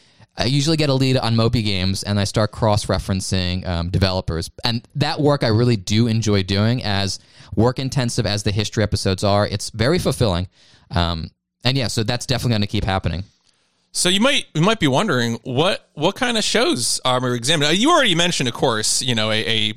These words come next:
Speaker 2: a prize to capture in the future might be Ava.
Speaker 1: Mm-hmm.
Speaker 2: But, you know, as, as we mentioned before, when we were talking about the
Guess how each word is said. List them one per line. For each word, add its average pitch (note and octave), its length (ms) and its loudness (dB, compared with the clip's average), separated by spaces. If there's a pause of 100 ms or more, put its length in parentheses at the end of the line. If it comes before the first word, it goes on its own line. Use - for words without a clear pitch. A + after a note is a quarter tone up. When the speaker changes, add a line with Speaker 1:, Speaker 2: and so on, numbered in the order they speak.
Speaker 2:
a A2+ 120 -2
prize A#2 960 0
to C#3 120 -4
capture B2 400 -4
in G#2+ 80 -4
the G#2 100 -6
future C#3 440 -2
might A2 240 -4
be G#2 240 -8
Ava. B2 580 -2 (160)
Speaker 1:
Mm-hmm. F#2 400 -2
Speaker 2:
But, B2 340 0
you C#3+ 120 0
know, B2+ 60 0
as, D3+ 160 -2
as D#3+ 180 -2
we E3+ 80 0
mentioned A3 340 0
before, A#3 280 2
when G3 80 2
we E3+ 60 2
were D#3+ 80 2
talking F3 360 0
about D3 440 0
the B2 420 0